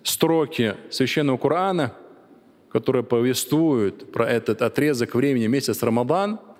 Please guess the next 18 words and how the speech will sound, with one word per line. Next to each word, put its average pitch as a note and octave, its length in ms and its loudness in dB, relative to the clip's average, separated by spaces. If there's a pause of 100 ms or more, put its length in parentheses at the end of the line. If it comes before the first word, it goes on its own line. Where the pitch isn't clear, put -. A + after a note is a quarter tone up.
(140)
мы E3 80 0
видим E3 180 -2
очень D#3+ 400 -2
красивое, D3 460 0
очень C3+ 200 -2
четкое C3+ 320 -2
определение. A#2+ 600 0 (460)
Стаиду C#3 420 -2
билля. E3 380 -2 (1500)
Все A#2+ 200 -2
эти A2 160 -4
аяты A#2+ 360 0
мы G#2+ 100 -2
прекрасно A2+ 640 -4
знаем, D#3 460 -2
помним. F3+ 460 -2 (360)
Сура - 240 -2
Бакара. C#3+ 480 -2